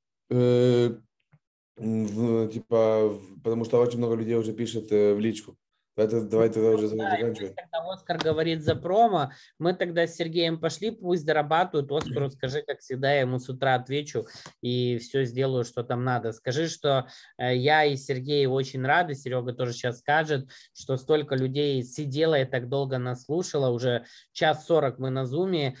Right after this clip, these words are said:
Speaker 2: Надеемся, что было полезно, продуктивно. Они изучат полноценную информацию и будут вместе с нами зарабатывать.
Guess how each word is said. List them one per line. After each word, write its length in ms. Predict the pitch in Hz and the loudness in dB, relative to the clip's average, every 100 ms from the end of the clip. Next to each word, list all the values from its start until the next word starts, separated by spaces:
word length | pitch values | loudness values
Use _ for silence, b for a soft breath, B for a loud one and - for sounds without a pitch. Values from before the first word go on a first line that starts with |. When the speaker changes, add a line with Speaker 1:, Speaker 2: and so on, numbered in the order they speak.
| B _ | B _
Speaker 2:
Надеемся, 580 | 139 139 165 160 - 135 | -2 0 0 0 -2 -4
что 160 | - | -4
было 240 | 135 139 131 | -2 0 0
полезно, 480 | 135 151 180 160 | 0 0 0 -4
продуктивно. 640 | 131 127 131 123 180 175 139 | -6 -4 -4 -4 -4 -2 0
Они 240 | 131 143 | 0 -2
изучат 460 | 139 143 143 123 120 | -2 -4 -4 -6 -2
полноценную 500 | 127 123 131 131 135 | -4 -2 -4 -2 -4
информацию 600 | 127 131 151 190 - 135 | -4 -4 0 -2 -2 -4
и 20 | |
будут 280 | 131 160 139 | -2 -4 -4
вместе 300 | 139 139 131 | -4 -6 -8
с 60 | 120 | -4
нами 280 | 135 127 | -2 -2
зарабатывать. 760 | 117 127 120 143 180 180 143 | -2 -2 0 2 2 0 -2